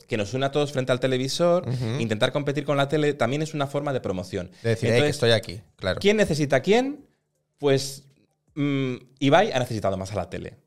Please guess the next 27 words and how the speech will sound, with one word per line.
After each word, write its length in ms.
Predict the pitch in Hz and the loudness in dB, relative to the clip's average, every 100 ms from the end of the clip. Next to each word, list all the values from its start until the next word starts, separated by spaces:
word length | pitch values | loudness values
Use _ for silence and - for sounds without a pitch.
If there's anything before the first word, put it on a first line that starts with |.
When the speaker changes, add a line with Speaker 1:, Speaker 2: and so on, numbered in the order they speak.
| _ | _
Speaker 1:
realmente. 540 | 92 87 85 - - - | -12 -10 -12 -16 -20 -16
Speaker 2:
Sí, 240 | - 110 | -6 2
aparte 320 | 135 87 90 101 | 2 0 -8 -10
que 60 | |
es 80 | 107 | -8
una 140 | 107 | -6
fuente 220 | 104 123 135 | -4 0 0
de 20 | |
inspiración 520 | 113 87 85 - 104 | -2 -6 -8 -2 0
Speaker 1:
Porque 100 | 120 | 2
Speaker 2:
y 20 | |
Speaker 1:
la 140 | 110 104 | 4 4
tele 160 | 117 | 4
Speaker 2:
obviamente 60 | 123 | 2
Speaker 1:
tampoco, 600 | 123 117 127 120 101 - - | 2 0 0 0 -2 -8 -4
las 200 | 101 101 | -4 -2
audiencias 280 | 101 104 107 | -2 -2 0
de 60 | |
la 120 | 110 | 0
tele 280 | 104 110 - 110 | 0 -2 -4 -6
son 120 | 110 | -8
mucho 180 | 104 104 | -6 -6
mayores, 560 | 107 95 101 107 - - | -4 -2 -2 -2 -6 -12
eh, 60 | 98 | -4
Speaker 2:
Claro. 340 | 95 95 107 | 0 2 0
Speaker 1:
siguen 220 | 98 101 | -2 -4
siendo. 420 | 98 101 110 101 | -4 -4 -4 -6